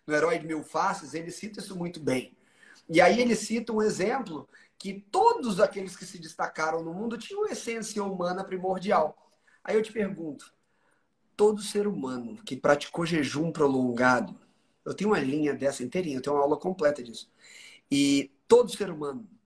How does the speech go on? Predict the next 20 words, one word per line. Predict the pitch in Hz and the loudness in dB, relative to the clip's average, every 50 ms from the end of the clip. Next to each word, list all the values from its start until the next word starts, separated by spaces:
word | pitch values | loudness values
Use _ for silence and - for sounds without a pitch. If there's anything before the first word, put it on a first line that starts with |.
| _ _ _ _ _ | _ _ _ _ _
que | - 170 | -18 -18
fa-, | - - - 170 170 | -16 -8 -6 -6 -4
praticou | - 185 190 190 190 - - - 214 214 | 0 0 0 0 0 -6 0 2 2 2
jejum | 190 160 143 175 180 175 - _ _ _ _ _ _ - | 2 -2 -4 -6 -8 -8 -12 _ _ _ _ _ _ -10
prolongado, | - 175 175 165 156 151 143 147 156 156 147 143 139 - _ _ _ _ _ _ - | -6 -4 -4 -2 -2 -2 0 0 0 0 0 -4 -8 -18 _ _ _ _ _ _ -8
ele | 160 175 170 | -8 -4 -2
deixou | 185 180 175 - 175 | -2 -2 0 0 -4
a | 160 | -2
sua | - 143 160 | -2 -4 -4
marca. | 160 143 139 131 - - - - _ _ _ | -2 -2 -2 -4 -4 -10 -18 -20 _ _ _
Primeira | - 214 214 240 - - 294 | -6 -2 0 2 6 6 6
vez | 196 208 208 202 | 8 6 2 0
que | - - | -2 -8
o | 185 | -6
jejum | 170 185 156 165 202 | -6 -6 -6 -8 -12
foi | 185 - 196 190 | -10 -10 -12 -12
citado | - - 214 208 - - 190 180 185 180 151 143 - _ _ _ _ _ _ | -10 -12 -14 -12 -4 2 6 6 6 4 2 -6 -14 _ _ _ _ _ _
foi | - 180 185 | -8 -6 -4
no | 185 | 0
Maharabata, | 185 185 170 175 185 185 175 143 147 143 139 - - - | 2 2 4 4 4 2 2 0 -2 -8 -8 -8 -14 -20